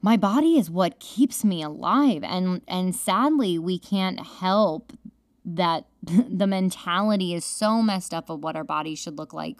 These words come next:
because of social media. And I myself am a total victim of that as well. We see all this stuff. There are all these apps about changing your body and making it look like this and reshaping and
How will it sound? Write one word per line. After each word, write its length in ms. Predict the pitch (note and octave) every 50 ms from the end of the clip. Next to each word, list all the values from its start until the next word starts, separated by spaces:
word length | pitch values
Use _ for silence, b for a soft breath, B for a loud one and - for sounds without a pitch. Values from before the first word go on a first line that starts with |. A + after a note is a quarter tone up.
| - -
because 280 | - - - E3+ - -
of 80 | C#3
social 300 | - - D3+ D3 - D#3
media. 440 | - - - - - - - - - B B B B B B B B
And 160 | F#3+ F#3+ G3+
I 260 | - G3 F#3+ F#3+ G#3
myself 600 | G3+ F#3+ F#3 F#3 F3 - E3 D#3+ D#3 D#3 D#3 -
am 140 | - D#3+ D#3+
a 160 | D#3 D#3+ D#3+ C#3+ -
total 420 | - - - E3+ E3 D#3+ E3 D#3
victim 320 | C#3 D3+ - - E3+ D3
of 100 | D#3 D3+
that 180 | C#3+ D3 D3 D3
as 120 | D3 C3+
well. 260 | C#3 C#3+ C#3+ C#3+ C#3+ C#3+
We 100 | D3 D3+
see 180 | - F3 D#3 -
all 220 | - F3+ F3+ F#3
this 180 | F3 F3 F3 -
stuff. 280 | - - D#3+ D#3 D3+ -
There 160 | - D3 C#3+
are 40 | C#3+
all 200 | - F#3 F#3 F#3
these 200 | F3+ F3 E3+ E3
apps 320 | D#3 D3 D3 C#3+ - -
about 220 | - D3 C#3+ C#3 -
changing 460 | - - F3+ F#3 G3+ F#3+ F#3 F#3 F#3
your 100 | F3 D#3
body 360 | C#3+ C#3 C#3 C#3+ C#3 C#3+ C#3+
and 80 | C#3+ C#3+
making 360 | D#3 F#3 F#3 - G3 F3 E3+
it 120 | E3 D#3+
look 220 | E3+ D3+ D#3 - -
like 180 | D3+ C#3+ -
this 280 | - D3 D3 D3 - -
and 220 | D3+ C#3+ C#3+ C#3+
reshaping 680 | E3+ F#3 G3+ F#3 - - E3 E3 E3+ - D#3+ D#3 C#3+ D3+
and 180 | D3 D3 D3+